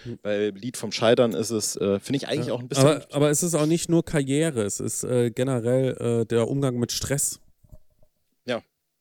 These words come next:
Speaker 2: Ja, ja, also fa-, äh, eigentlich fast schon ein Thema, was heute gefühlt
Speaker 1: Ja.
Speaker 2: noch relevanter
Speaker 1: Also
Speaker 2: ist
Speaker 1: Karriere,
Speaker 2: als
Speaker 1: Karriere, Familie, tagtägliche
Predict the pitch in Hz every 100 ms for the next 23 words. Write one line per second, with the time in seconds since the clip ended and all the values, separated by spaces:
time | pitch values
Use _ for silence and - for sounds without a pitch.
0 | _ _ - 156 131 113 110 - 117 113
1 | 113 165 175 - 151 - 147 143 143 151
2 | 127 - 131 160 180 - _ _ _ 131
3 | - 156 127 135 131 123 104 117 123 156
4 | 139 151 143 127 131 147 - 127 123 151
5 | 170 170 - 135 131 160 165 156 156 151
6 | - - 131 - 131 131 127 127 123 120